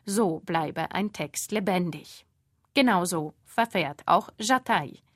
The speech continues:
Die Mittel dazu führen bei ihr jedoch über den Text hinaus.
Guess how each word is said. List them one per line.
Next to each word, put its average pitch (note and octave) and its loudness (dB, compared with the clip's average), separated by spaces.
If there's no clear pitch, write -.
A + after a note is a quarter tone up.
Die F#3+ 0
Mittel A3 0
dazu B3 2
führen D4 2
bei B3 4
ihr A#3 0
jedoch B3+ -2
über A#3 0
den A3+ -2
Text - -6
hinaus. A#3 0